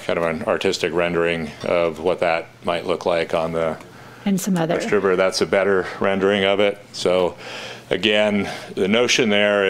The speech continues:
Speaker 1: is that that property's got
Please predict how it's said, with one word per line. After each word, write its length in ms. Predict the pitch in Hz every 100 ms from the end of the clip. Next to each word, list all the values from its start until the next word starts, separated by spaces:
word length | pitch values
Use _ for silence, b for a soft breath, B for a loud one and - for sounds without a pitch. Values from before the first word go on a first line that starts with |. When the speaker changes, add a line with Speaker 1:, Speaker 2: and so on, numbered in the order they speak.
| 95
Speaker 1:
is 240 | 87 - - - 107
that 400 | 110 117 - -
that 200 | 107 -
property's 840 | 135 131 120 110 104 92 - -
got 380 | 110 104 104